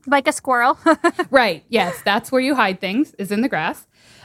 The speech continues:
Speaker 2: There was nothing there, and so she turned back and kept gathering them. And once again, she heard the noise. And this time she looked around, and on the crest of a hill, she saw a large figure entirely in gray, with a gray cloak, a gray horse, all the gray stuff.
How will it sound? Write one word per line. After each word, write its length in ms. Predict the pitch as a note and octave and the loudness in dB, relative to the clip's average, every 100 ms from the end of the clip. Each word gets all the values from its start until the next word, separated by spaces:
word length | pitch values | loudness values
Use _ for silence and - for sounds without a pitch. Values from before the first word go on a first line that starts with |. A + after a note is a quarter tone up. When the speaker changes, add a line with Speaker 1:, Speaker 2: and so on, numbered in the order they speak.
| - | 0
Speaker 2:
There 140 | A#3+ | 4
was 120 | A#3+ B3+ | 4 4
nothing 340 | C4+ F4 D#4+ | 0 2 2
there, 180 | G#3 G#3+ | 2 0
and 100 | - | 0
so 100 | A#3 | 0
she 120 | A3 | 0
turned 220 | A#3 A#3+ | 0 0
back 260 | A3 F#3+ G#3+ | 0 -2 -2
and 80 | G3+ | -4
kept 220 | G#3 G#3 | -4 -4
gathering 400 | F#3 F3+ F#3 F#3 | -2 -2 -2 -2
them. 160 | F#3 G3 | -2 0
And 140 | F#3+ | 0
once 180 | G#3+ D4+ | 2 0
again, 260 | C#4+ B3 B3+ | 0 0 0
she 200 | - G#3+ | 0 -2
heard 600 | - A#3 A#3 A3+ A3+ - _ | 2 4 4 2 0 -4 _
the 80 | G3+ | 2
noise. 460 | B3 F4 F#3 F3+ - | 4 4 2 -2 0
And 180 | A3+ | 2
this 140 | C4+ - | 2 2
time 180 | D#4 D4 | 0 0
she 160 | C#4 | 0
looked 200 | B3+ B3 | -2 -2
around, 300 | A#3+ A3 A3+ | 0 0 -2
and 140 | G#3+ A3+ | -4 0
on 200 | G#3+ A3 | 2 2
the 80 | |
crest 400 | - - B3+ - | 0 0 0 -2
of 80 | C#4 | -4
a 40 | C4+ | -4
hill, 320 | A3+ A3 C4 | 0 0 0
she 160 | - | -2
saw 280 | A3+ A3+ G#3 | -2 2 2
a 80 | G3 | 0
large 600 | F#3 F#3 F#3+ A3+ C#4+ - | -2 2 4 4 2 -4
figure 520 | - B3 G3+ G3 F#3+ - | -2 -2 0 0 0 0
entirely 800 | G#3 A3 - G#3+ A#3+ B3 A#3+ A#3 | 0 0 0 0 0 0 -2 -2
in 120 | G#3+ | -2
gray, 380 | G3 G3 E3+ D#3 | 0 -2 -2 -4
with 160 | D#3 D#3 | -8 -10
a 40 | |
gray 300 | D#3 F3 D#3+ | -6 -4 -4
cloak, 540 | D3+ - D#4 E4 D#4+ _ F#3 | -8 -2 0 0 -2 _ -10
a 80 | F3 | -8
gray 280 | E3 D#3 | -6 -6
horse, 680 | D3+ - C#4+ C#4+ D4 - - _ - _ _ | -8 -2 2 2 0 -8 -14 _ -20 _ _
all 160 | A3+ B3 | 2 2
the 100 | A#3+ | 2
gray 220 | A3 F#3 | 0 -2
stuff. 360 | - F#3 E3+ | -2 -2 -2